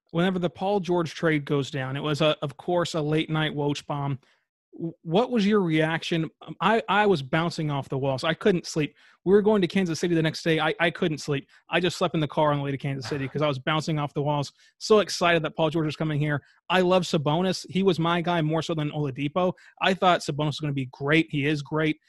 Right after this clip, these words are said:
Speaker 1: Uh, but I was just so ecstatic. Did you feel like the Thunder pulled off highway robbery?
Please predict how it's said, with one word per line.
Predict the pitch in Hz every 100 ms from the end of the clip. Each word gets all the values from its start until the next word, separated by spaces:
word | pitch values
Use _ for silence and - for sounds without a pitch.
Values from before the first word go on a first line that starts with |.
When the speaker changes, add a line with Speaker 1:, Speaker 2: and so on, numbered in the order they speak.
| _ -
Speaker 1:
Uh, | 151
but | 190 185 _ _ _ _ -
I | 175 214
was | 185
just | 147 147 -
so | 196 180
ecstatic. | 143 - 165 147 139
Did | 160 147
you | 214
feel | - 208
like | 190 180
the | 156
Thunder | 135 170 165 156
pulled | - 175 160
off | 156 147 -
highway | 156 160 151
robbery? | 143 156 170 160 160 156